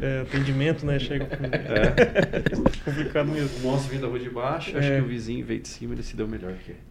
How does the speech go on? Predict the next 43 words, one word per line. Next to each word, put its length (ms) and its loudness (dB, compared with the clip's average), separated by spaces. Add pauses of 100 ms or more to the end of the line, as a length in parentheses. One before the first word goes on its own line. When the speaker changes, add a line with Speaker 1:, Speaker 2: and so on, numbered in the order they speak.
(120)
Speaker 1:
Mas 180 4
assim, 400 2
vamos 160 0
pensar 240 4
em 40 4
Maringá. 440 4 (200)
É, 500 4
a 60 0
Maringá, 300 4
ela 160 4
tá 120 0
no 80 -2
sul 220 -2
do 60 -2
país. 600 2
Então, 760 -2 (200)
é, 560 -8
a 40 -10
gente 240 -10
tem 140 -6
que, 100 -4 (220)
pra 160 -4
ter 140 -8
uma 120 -4
melhor 520 0 (240)
rentabilidade 720 -2
do, 120 -4 (120)
do, 160 -10
do 140 -10
módulo, 400 0
né? 180 -4 (440)
A 60 -8
gente 140 -6
sempre 300 -4
vai 120 0
tentar 280 -4
voltar 380 -2
ele 100 0
o 40 0
máximo 440 -4
a 40 -2
norte 300 -2
possível 420 -6